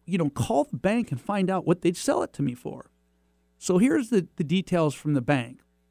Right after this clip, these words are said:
The bank, the, the bank had lent already, at this time, they had lent eight hundred thousand dollars out on this property. Between the land,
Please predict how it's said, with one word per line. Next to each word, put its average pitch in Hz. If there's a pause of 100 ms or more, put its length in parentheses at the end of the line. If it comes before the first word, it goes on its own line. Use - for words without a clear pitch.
(140)
The 165
bank, 240
the, 165
the 156
bank 269
had 196
lent 156 (100)
already, 147 (120)
at 151
this 190
time, 170
they 147
had 147
lent 143 (100)
eight 131
hundred 185
thousand 151
dollars 135
out 131
on 123
this 123
property. - (1200)
Between 175
the 147
land, 247